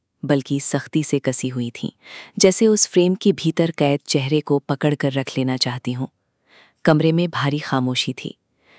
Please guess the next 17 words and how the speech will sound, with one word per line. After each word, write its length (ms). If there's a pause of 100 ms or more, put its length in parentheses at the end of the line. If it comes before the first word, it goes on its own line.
(120)
शामली 400
की 160
सांसें 400
तेज 300
थीं, 220 (300)
बेतरतीब, 560 (400)
जैसे 240
किसी 300
ने 260
अचानक 460
उसके 240
भीतर 280
से 180
हवा 300
खींच 400
ली 80
हो। 240